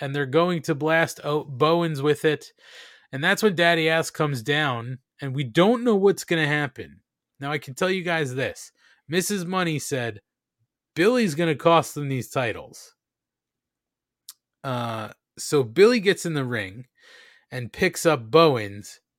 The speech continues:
And as Colton or Austin, I don't remember which fucking one at this point, but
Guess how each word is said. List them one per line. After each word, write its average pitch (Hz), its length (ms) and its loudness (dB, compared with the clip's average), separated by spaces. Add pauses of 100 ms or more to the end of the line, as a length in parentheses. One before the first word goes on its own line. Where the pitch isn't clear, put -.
(100)
And 147 200 -6
as 139 460 -4 (720)
Colton 185 420 0
or 143 140 0
Austin, 147 320 -2
I 165 60 0
don't 143 80 -2
remember 117 280 -6
which 110 180 -6
fucking 110 280 -8
one 110 140 -6
at 98 80 -12
this 113 160 -8
point, 113 400 -8
but 110 280 -6